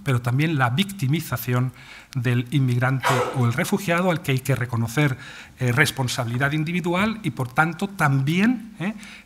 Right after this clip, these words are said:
el, el derecho a, a no ser bueno, que, eh,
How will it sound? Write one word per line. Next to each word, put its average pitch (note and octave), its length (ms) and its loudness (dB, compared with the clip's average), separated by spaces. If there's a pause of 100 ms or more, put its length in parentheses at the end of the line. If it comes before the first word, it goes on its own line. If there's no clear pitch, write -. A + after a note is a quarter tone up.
el, B2+ 500 0
el C3+ 220 0
derecho E3 540 -2 (340)
a, B2 500 2
a B2+ 120 0
no F3+ 160 4
ser A3 300 2
bueno, D3 380 2 (420)
que, F3 460 0
eh, A2+ 600 -8